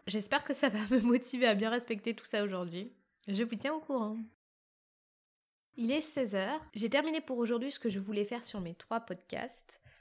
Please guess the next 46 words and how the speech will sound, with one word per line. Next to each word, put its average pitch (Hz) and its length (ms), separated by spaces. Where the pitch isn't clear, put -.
La 202 120
page 214 260
blanche 247 360
est 180 100
encore 220 320
en 196 100
cours 208 220
de 196 60
montage, 202 500
mais 208 320
l'épisode 190 440
sortira 185 360
bien 226 240
samedi 254 720
et 190 80
j'ai 190 160
trop, 311 280
trop, - 280
trop, 254 320
trop 240 340
hâte. - 340
Si - 120
ça 220 120
vous 214 140
intéresse 226 340
d'écouter, 208 640
bah, - 320
parler 233 240
d'écriture, 277 540
notamment, 220 760
voilà, 214 260
de 190 80
manière 196 360
complètement 277 480
déculpabilisante, 202 1000
eh - 60
ben, 165 160
cet - 240
épisode 208 340
devrait 185 320
vous 226 140
plaire. 185 340
Je 196 100
laisserai 208 260
un 226 140
lien 214 340